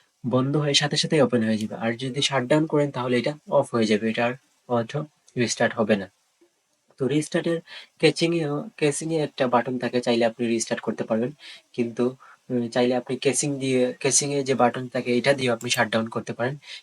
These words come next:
কিন্তু মাউস দিয়ে শাটডাউন করা বা কিবোর্ড দিয়ে মাউস শাটডাউন করা ভালো। এই যে ম-, আহ, মাউস দিয়ে স্টার্ট বাটনে ক্লিক করবেন, তারপর বাটনে, পাওয়ার বাটনে ক্লিক করবেন, তারপর শাট-, শাটডাউন করে দিবেন।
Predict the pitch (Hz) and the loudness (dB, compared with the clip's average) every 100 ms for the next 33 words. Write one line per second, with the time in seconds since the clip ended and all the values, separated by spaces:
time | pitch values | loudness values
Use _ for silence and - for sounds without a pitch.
0 | - 123 127 120 117 123 123 131 127 113 | -6 -2 -2 0 0 0 -2 -2 -2 -2
1 | 113 117 117 113 123 _ _ _ 120 110 | -2 -2 0 0 0 _ _ _ -2 0
2 | 107 107 135 127 120 117 123 117 113 120 | 0 -2 -4 -2 -2 -2 -2 -2 -2 -2
3 | 110 113 117 117 107 107 147 - - - | -2 -2 -2 2 2 0 -4 -10 -18 -8
4 | 107 104 107 104 - _ - 113 110 - | -6 -4 -4 -6 -18 _ -4 -4 -4 -8
5 | 113 107 107 110 120 117 123 113 127 135 | -6 -6 -2 0 0 0 0 0 -2 -4
6 | - 113 113 120 120 123 113 120 123 143 | -2 0 -2 -4 -4 -6 -6 -6 -6 -6
7 | - 117 110 110 113 110 113 123 - - | -2 -2 0 0 -2 -2 -6 -6 -6 -2
8 | 120 113 113 123 123 - 127 139 139 131 | 0 2 -2 -4 -4 -4 -4 -4 -4 -2
9 | 127 - 113 110 - 113 107 110 107 107 | 0 2 2 0 -2 -2 2 0 0 -4
10 | 104 117 | -4 -6